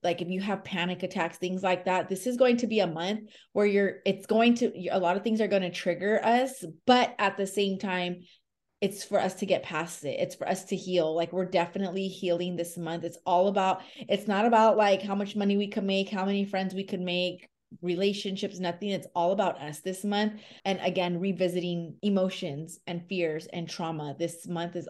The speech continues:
all about trauma. So trauma will be creeping up for us in many, many ways. It's time for us to forgive ourselves. Stay grounded. Please stay grounded. If you start to feel funky, like,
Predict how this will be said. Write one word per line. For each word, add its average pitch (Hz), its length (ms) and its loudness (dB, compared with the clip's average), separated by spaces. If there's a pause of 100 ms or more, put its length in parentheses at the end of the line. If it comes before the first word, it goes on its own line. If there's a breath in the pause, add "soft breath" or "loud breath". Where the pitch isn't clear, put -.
all 165 220 0
about 160 260 -4
trauma. 151 400 -6 (320 loud breath)
So 180 340 2 (200 loud breath)
trauma 214 320 6
will 220 140 8
be 214 120 0
creeping 233 400 0
up 208 180 2
for 196 120 0
us 190 180 0
in 185 80 -2
many, 180 220 0
many 175 200 0
ways. 208 600 4
It's 180 100 -10
time 185 240 -4
for 180 140 -4
us 180 120 -2
to 185 120 -6
forgive 165 340 -6
ourselves. 180 640 0
Stay 196 260 4
grounded. 190 720 2
Please 214 340 0
stay 202 220 2
grounded. 190 380 0
If 175 100 2
you 180 60 -4
start 190 240 -2
to 196 80 -8
feel 196 180 2
funky, 180 640 -4
like, 156 360 -2